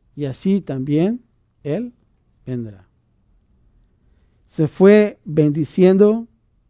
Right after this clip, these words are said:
a su iglesia y ¿sabes qué? Así también Él vendrá. Y ¿sabes qué, hermano? Recuerda las palabras de Jesús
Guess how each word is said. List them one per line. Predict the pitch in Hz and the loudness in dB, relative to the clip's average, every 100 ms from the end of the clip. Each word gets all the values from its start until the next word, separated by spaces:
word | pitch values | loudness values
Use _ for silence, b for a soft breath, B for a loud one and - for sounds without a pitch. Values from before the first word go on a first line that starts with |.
| _ | _
a | 139 | -12
su | - 127 | -10 -12
iglesia | 123 135 135 151 302 _ _ _ _ _ _ _ _ _ _ _ _ _ _ _ | -6 -6 -2 -4 -4 _ _ _ _ _ _ _ _ _ _ _ _ _ _ _
y | 127 | -10
¿sabes | 147 147 147 | -2 -2 -2
qué? | - 160 240 - _ _ - | -4 -4 -4 -8 _ _ -20
Así | - 120 - 180 | -18 -18 -6 -6
también | 175 131 131 147 226 - _ _ _ _ _ _ _ _ _ _ | -4 -8 -4 -2 -4 -8 _ _ _ _ _ _ _ _ _ _
Él | 147 214 262 _ _ _ _ _ _ _ _ _ | -4 -4 -8 _ _ _ _ _ _ _ _ _
vendrá. | 135 113 110 98 _ _ _ _ _ _ _ _ _ _ _ _ _ _ _ _ _ _ _ _ _ | -14 -14 -16 -20 _ _ _ _ _ _ _ _ _ _ _ _ _ _ _ _ _ _ _ _ _
Y | 139 | -14
¿sabes | 131 180 185 180 | 0 2 2 2
qué, | 180 | 2
hermano? | 165 143 135 | 2 0 -6
Recuerda | 135 131 196 202 202 | -8 -2 2 4 4
las | 170 151 | 0 -2
palabras | - 143 151 135 123 127 _ | -4 -2 0 -2 -10 -20 _
de | 131 | -8
Jesús | 143 - - 156 117 - - _ | -8 -8 -4 -4 -4 -20 -20 _